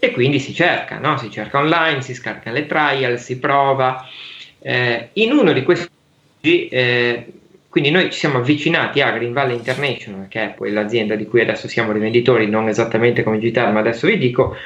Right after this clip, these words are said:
ci siamo avvicinati così, da utenti, da utilizzatori, cercando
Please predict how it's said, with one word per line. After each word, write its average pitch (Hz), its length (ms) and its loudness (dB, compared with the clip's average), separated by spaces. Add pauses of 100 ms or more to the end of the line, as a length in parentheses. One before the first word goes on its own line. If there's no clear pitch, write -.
(380)
ci - 100 -2
siamo 175 200 2
avvicinati 170 400 2
così, 135 440 0 (240)
da - 160 -2
utenti, 107 460 0
da 151 120 4
utilizzatori, 123 600 0
cercando 123 640 0